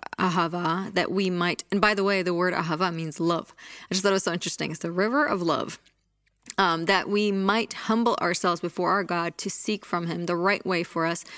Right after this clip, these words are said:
and our little ones and all our possessions." And so it's that part where it says that we might humble ourselves. And I didn't mention it a little bit,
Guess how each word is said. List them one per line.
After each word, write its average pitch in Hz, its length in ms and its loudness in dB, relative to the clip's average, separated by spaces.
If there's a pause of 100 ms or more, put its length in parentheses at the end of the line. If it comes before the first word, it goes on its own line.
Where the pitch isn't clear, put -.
(320)
and 185 160 2 (140)
our 185 280 2
little 190 380 2
ones 165 380 -4
and - 180 -4 (100)
all 170 320 2
our 165 280 2
possessions." - 720 -4 (400)
And 190 120 4
so 196 180 2
it's 175 160 0
that 196 200 4
part - 300 0
where 170 200 2
it 165 120 -2
says 170 260 0
that 165 140 -2
we 190 100 0
might 175 220 0
humble 202 520 0
ourselves. - 560 -2
And 190 140 4
I 208 80 4
didn't 233 220 2
mention 226 320 2
it 180 60 0
a 185 80 2
little 180 220 0
bit, 175 160 0